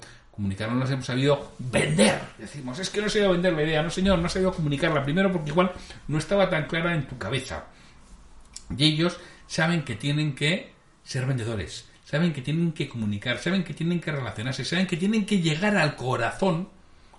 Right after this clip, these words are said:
de las personas para a través del corazón acabar llegando a la mente de las mismas.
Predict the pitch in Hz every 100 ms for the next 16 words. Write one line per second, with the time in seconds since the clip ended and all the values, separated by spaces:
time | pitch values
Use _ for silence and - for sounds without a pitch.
0 | - 117 175 202 139 - 98 92 - 87
1 | 87 110 170 170 185 143 127 113 107 113
2 | 107 113 113 98 107 120 90 87 - -
3 | - - 117 110 107 - 135 127 95 71
4 | - -